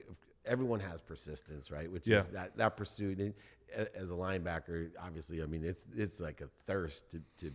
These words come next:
Speaker 1: to win. Th-, then you have this unbelievable quest for knowledge, for knowledge that really surprising to me, right? Like, it, while you're at the team, you had the, a different perspective than,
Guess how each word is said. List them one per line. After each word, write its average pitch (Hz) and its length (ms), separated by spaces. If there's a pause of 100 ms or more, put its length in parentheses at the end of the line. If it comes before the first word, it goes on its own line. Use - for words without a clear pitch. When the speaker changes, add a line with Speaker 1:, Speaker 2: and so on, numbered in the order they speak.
(160)
Speaker 1:
to 87 120
win. 82 400 (380)
Th-, 135 140
then 143 260
you 165 100
have 127 220
this 104 260 (180)
unbelievable 151 480
quest 147 400
for 98 100
knowledge, 95 560 (320)
for 95 120
knowledge 101 600
that 101 220
really 175 260
surprising 139 580
to 92 60
me, 85 120
right? 104 220
Like, 110 140
it, 110 160 (220)
while 113 180
you're 151 120
at 127 80
the 127 80
team, 151 260
you 143 100
had 165 120
the, 120 160
a 110 60
different 147 340
perspective 135 560
than, 101 200